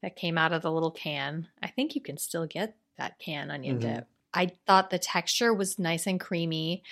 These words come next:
Speaker 1: I could tell, I'm trying to think about how to describe what I'm <laughs> trying to say.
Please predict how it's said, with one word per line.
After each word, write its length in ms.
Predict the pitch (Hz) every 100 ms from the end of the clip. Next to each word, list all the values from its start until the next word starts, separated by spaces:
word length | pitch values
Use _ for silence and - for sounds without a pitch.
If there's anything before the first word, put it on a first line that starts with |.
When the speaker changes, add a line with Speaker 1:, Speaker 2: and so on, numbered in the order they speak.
| - - -
Speaker 1:
I 100 | 202
could 240 | 233 220
tell, 680 | - 196 196 220 254 254 - _ _ - - - _ _ -
I'm 100 | 214
trying 240 | - 220
to 80 | 220
think 160 | 226 214
about 380 | 185 165 - -
how 120 | 185
to 100 | 180
describe 580 | 170 165 - 175 165 170
what 100 | 170
I'm 160 | 147
<laughs> 0 |
trying 360 | 165 214 196 269
to 60 | 208
say. 380 | - 208 180